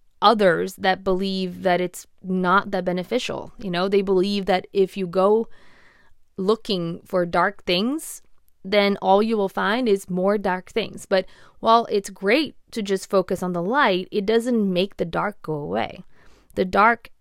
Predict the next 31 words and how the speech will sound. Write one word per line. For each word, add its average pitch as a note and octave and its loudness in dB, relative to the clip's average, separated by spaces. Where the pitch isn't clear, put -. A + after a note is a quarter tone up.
is G3 0
just - -2
on F#3+ -2
the F#3+ -2
other F3 0
side, D#3+ -4
waiting F#3 0
for F#3+ -2
a F3+ -2
time D#3+ -8
to E3+ -14
show D#3+ -4
its D#3 -8
face. - -14
And G3 0
when G#3 2
it G3+ 0
does, G#3+ 2
you A3 -2
may A3+ 0
not G#3+ 4
be A3+ -2
expecting A3 0
it G3 2
at G3 -2
all. G#3+ 0
It's G3+ -2
better A3+ 8
to C#4 -2
go A3+ 4
looking G3+ 0